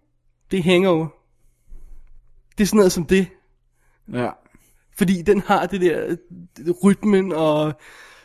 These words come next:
Speaker 1: ikke at jeg vil sammenligne dem overhovedet, vel? Men <clears throat>
Speaker 2: Gør bare det. Hangover er episk.
Speaker 1: Exactly. Men, men, men, men mange af de her komedier ender med at blive clunky og falde på jorden til sidst. Så altid tredje akt, ikke også?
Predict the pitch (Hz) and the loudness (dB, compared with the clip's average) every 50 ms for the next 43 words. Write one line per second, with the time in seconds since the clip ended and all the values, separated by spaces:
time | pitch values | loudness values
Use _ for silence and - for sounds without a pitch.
0 | _ _ - 135 139 170 170 147 139 139 - - - 165 147 165 185 185 185 175 | _ _ -8 -6 -6 -6 -6 -6 -6 -6 -6 -4 0 2 2 4 4 6 4 4
1 | 185 170 143 151 147 123 170 180 196 233 262 254 269 285 269 - - - - - | 4 4 2 2 4 6 6 8 8 8 8 8 6 4 4 0 -10 -20 -20 -20
2 | - _ _ - 180 190 185 - - - - 262 254 240 196 185 180 156 131 143 | -20 _ _ -4 0 0 0 0 -4 -2 4 6 8 8 8 6 2 0 0 2
3 | 165 185 196 185 151 131 160 160 - - - - - - 156 165 170 180 180 175 | 4 6 6 6 6 4 2 0 -2 -6 -12 -18 -6 -2 0 2 4 6 6 6
4 | 160 156 151 143 135 151 160 156 143 156 147 - - - - 170 151 - - 151 | 6 6 4 4 2 2 0 0 0 -2 -6 -8 -8 -4 -2 -2 -2 0 2 2
5 | 160 175 226 254 240 - - - - - - - - - 185 185 175 180 190 190 | 2 2 2 0 0 -2 -6 -16 -20 -20 -20 -16 -6 0 0 0 2 2 2 2
6 | 180 180 - 160 - - - - - - - - - - - - 190 190 190 190 | 2 2 -2 -6 -16 -20 -20 -20 -20 -20 -20 -20 -20 -16 -14 -10 -6 -2 0 0
7 | 180 - - - - 190 180 175 175 170 165 185 - 160 185 214 226 208 - 196 | 0 -2 -6 -8 -4 0 2 2 2 2 0 -2 0 0 2 0 0 0 0 0
8 | 202 185 - - 190 185 180 165 160 196 - - - _ - 185 185 185 208 220 | -2 -2 -2 -2 -2 0 0 0 0 -2 -4 -6 -8 _ 6 6 6 6 6 2
9 | 214 202 185 156 151 151 - 175 - _ - - - 185 160 156 170 175 - - | 0 0 0 -2 -4 -4 -6 -8 -10 _ -10 -4 0 0 2 2 0 0 -2 -6
10 | 202 175 - _ _ _ _ _ - 156 - - 185 165 147 143 127 165 139 170 | -8 -8 -10 _ _ _ _ _ -16 -16 -8 -2 0 0 0 0 -2 -2 0 0
11 | 175 - - 175 175 175 - - - - 165 - - - - - 208 - - 185 | 0 0 -2 -6 -8 -8 -10 -12 -10 -10 -10 -12 -10 -8 -6 -6 -6 -6 -8 -8
12 | - - - 160 156 170 139 110 135 135 139 - 156 - 156 165 160 - - | -8 -6 -4 -4 -2 -2 -2 -4 -4 -6 -10 -14 -14 -12 -12 -12 -12 -14 -20